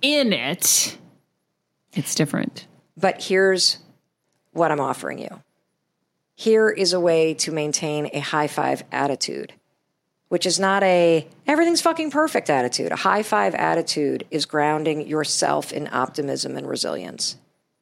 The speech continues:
Speaker 2: It is grounding yourself in the belief that you can get yourself through anything,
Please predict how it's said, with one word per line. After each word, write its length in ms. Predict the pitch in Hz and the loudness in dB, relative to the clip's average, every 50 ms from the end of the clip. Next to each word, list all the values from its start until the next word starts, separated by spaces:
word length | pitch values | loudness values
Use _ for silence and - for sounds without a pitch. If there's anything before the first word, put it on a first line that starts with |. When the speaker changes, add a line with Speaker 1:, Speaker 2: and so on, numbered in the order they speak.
| _ _ _ _ _ _ _ _ _ - | _ _ _ _ _ _ _ _ _ -4
Speaker 2:
It 120 | - 180 | -2 0
is 100 | 160 160 | 0 0
grounding 540 | - - 175 160 160 165 165 170 160 156 - - | 0 2 2 2 2 2 2 0 0 -2 -4 -6
yourself 840 | - 156 160 151 143 - - - 160 151 143 131 131 - - - - | -2 0 0 0 0 0 0 2 2 2 2 0 -2 -4 -8 -12 -8
in 480 | - - 156 151 147 143 143 143 143 139 _ _ _ _ _ _ | -6 -4 -2 -2 -2 -2 -2 -4 -6 -8 _ _ _ _ _ _
the 180 | - 160 160 160 | -6 -2 -2 -2
belief 560 | 151 160 156 147 147 156 156 - - - - | 0 2 2 2 2 2 0 -2 -4 -6 -6
that 120 | - 147 | -6 -4
you 120 | - 156 143 | -4 -4 -4
can 120 | - 147 | -4 -4
get 180 | 143 147 - - | -4 -2 -2 -2
yourself 380 | 156 139 - - 147 143 139 | -2 -4 -2 0 0 -2 -2
through 180 | - - 127 131 | -4 -4 -4 -2
anything, 480 | 131 143 170 185 - 226 240 254 247 | -2 -2 -4 -4 -2 -4 -4 -4 -6